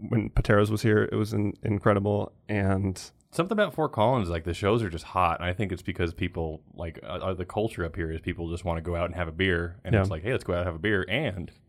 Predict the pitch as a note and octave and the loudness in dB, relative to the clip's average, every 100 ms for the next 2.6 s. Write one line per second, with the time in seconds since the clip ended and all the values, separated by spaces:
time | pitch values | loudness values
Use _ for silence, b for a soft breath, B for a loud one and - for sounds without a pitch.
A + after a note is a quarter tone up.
0 | _ _ - A2+ G2+ - - F2+ F#2+ F2 | _ _ 0 0 0 -8 -6 -6 -6 -4
1 | F#2+ A2 - C#2 C#2+ F2+ F2 E2+ E2 - | -4 -4 -6 -10 -8 -6 -6 -6 -8 -6
2 | E2+ E2+ E2 D#2 D#2 D#2 | -4 -2 -4 -4 -6 -8